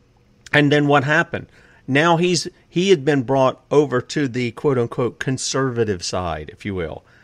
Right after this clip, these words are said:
And, and he's been talking to, and you, you just kinda go, "Okay,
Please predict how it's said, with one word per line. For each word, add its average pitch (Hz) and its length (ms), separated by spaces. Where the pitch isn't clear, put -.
And, 123 320
and 123 160
he's 160 260
been 139 200
talking 127 400
to, 113 200
and 139 140
you, 160 100
you 180 220
just 196 160
kinda 190 180
go, 147 320
"Okay, 160 480